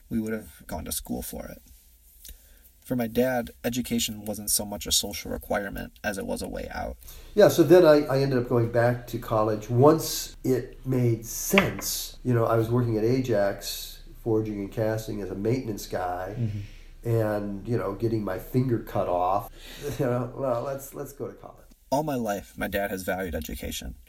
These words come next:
Speaker 1: He and my mom spent huge amounts of their income on private schools for me and my brother.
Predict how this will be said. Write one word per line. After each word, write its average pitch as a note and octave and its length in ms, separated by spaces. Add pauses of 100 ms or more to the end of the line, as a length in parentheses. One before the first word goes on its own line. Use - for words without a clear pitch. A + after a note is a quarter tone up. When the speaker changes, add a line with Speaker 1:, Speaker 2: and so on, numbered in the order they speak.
(540)
Speaker 1:
He - 140
and G#2+ 80
my G2+ 100
mom G2+ 260
spent - 240
huge A2 240
amounts G2 300
of F#2 100
their G2 340
income G2+ 360
on - 240
private G2+ 300
schools - 380
for - 120
me F#2+ 140
and F#2 100
my F2+ 100
brother. E2+ 400